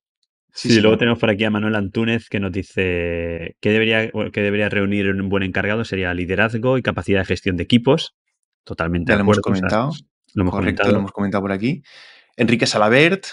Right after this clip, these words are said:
Speaker 1: muy buenas, Enrique, nos dice mano izquierda y psicología. También lo hemos comentado, el saber mandar, el saber lidiar con los conflictos que se generan en la obra. <clears throat>
Speaker 2: José Iglesias, compañero también del grupo de Slack y, y amigo,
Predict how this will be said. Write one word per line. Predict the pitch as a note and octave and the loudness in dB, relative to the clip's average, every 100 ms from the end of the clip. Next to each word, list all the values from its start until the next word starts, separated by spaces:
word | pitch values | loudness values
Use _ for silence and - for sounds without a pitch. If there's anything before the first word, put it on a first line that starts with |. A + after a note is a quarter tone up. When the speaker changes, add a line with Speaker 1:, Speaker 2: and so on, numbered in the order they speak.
| - | -8
Speaker 1:
muy | A2+ | -4
buenas, | A2 A2 A2 G2+ | -2 -2 -4 -6
Enrique, | F#2+ B2+ D#3 D#3 | -8 -4 -2 0
nos | B2+ | 0
dice | G#2+ A2+ G#2 | -2 -4 -2
mano | A2 | 0
izquierda | A2+ - A#2 A2 | 0 -2 -2 -2
y | |
psicología. | G#2+ G#2+ G2+ F#2 B2+ C3+ D3+ F#3 _ _ _ _ - | -2 -2 -2 0 2 4 4 0 _ _ _ _ -6
También | G#2 G#2 G2+ | -2 0 0
lo | |
hemos | G2 F#2+ | -2 -4
comentado, | - F#2+ F#2 A#2+ C3 | -6 -6 0 2 2
el | |
saber | - F#2+ G2+ | 0 -4 -2
mandar, | F#2+ F#2 A#2 C3+ | -2 0 2 2
el | A2 | 0
saber | - G2 G2+ | -4 -6 -4
lidiar | G2 G2+ G#2 | -4 0 -2
con | - G2+ | -2 -4
los | F#2+ | -4
conflictos | - F#2 A#2 A#2 A2 | -6 -6 -6 -4 -4
que | - | -4
se | - | -6
generan | - G2 F#2 F2+ | -4 -2 -2 -2
en | F2+ | -2
la | F2+ | 2
obra. | A2+ C#3+ C#3+ D3 _ - - - - - _ _ _ _ _ - | 4 4 2 0 _ -18 -14 -12 -14 -18 _ _ _ _ _ -2
<clears throat> | D3+ B2+ G2 | 4 6 4
Speaker 2:
José | F#2+ - A#2 | -4 0 2
Iglesias, | A2+ G#2 A#2 A#2 A2+ A#2+ | 4 4 2 2 -2 -2
compañero | - G2 F#2 F#2+ G2+ G2+ | -4 -4 -2 0 0 0
también | G2 G2 | 0 -2
del | F#2 | -2
grupo | F#2 F#2+ | -4 -2
de | F2+ | -4
Slack | E2 F#2 B2+ B2 - | -2 -2 -2 -2 -2
y, | F#2+ F2+ F2 E2+ F2 | -2 -2 -2 -4 -4
y | F2+ | -2
amigo, | F2+ B2 C#3+ | 0 0 0